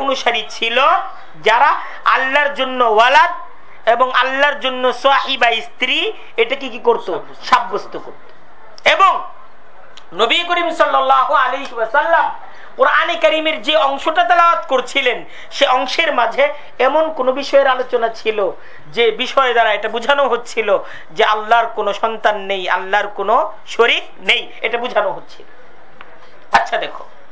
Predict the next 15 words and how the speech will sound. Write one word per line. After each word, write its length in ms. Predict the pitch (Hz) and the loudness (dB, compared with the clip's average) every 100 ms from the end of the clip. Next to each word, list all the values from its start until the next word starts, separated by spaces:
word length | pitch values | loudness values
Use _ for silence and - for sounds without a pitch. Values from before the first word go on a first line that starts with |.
| - - - - | -14 -14 -14 0
ওয়ান্নাহু 560 | 175 180 196 196 185 220 220 214 - | 2 2 2 0 2 4 4 0 -2
কানা 340 | 240 247 254 240 | 2 4 4 2
ইয়াকুলু 540 | 254 247 269 285 285 285 285 | 0 2 4 4 4 0 2
সাফিহুনা, 720 | 262 262 240 214 214 220 214 214 220 - - - - - - | 0 0 -4 -2 0 4 4 2 -2 -8 -14 -14 -14 -14 0
তারা 240 | 254 285 294 294 | 4 6 4 2
তাদের 240 | 285 320 294 | 0 2 2
অনুভূতি 360 | 320 294 330 330 | 2 0 -2 2
ব্যক্ত 320 | 311 - - - | 0 0 -4 0
করছে, 340 | 330 330 - 330 339 330 - - - | 0 0 4 4 4 0 -12 -6 4
ওয়ান্নাহু 540 | 285 349 370 381 359 392 392 381 | 4 4 2 2 4 2 4 4
কানা 280 | 392 370 370 | 4 4 2
ইয়াকুলু 540 | 370 370 370 339 330 320 - | 2 2 2 2 2 0 2
সাফিহুনা 680 | 370 - 311 285 294 285 294 262 | 2 2 -2 0 2 4 4 4
আলাল্লাহি 720 | 262 277 269 254 262 285 269 240 - | 4 2 0 2 4 4 2 -6 -2
শাতাতা, 520 | 240 233 262 254 240 | 0 0 0 2 2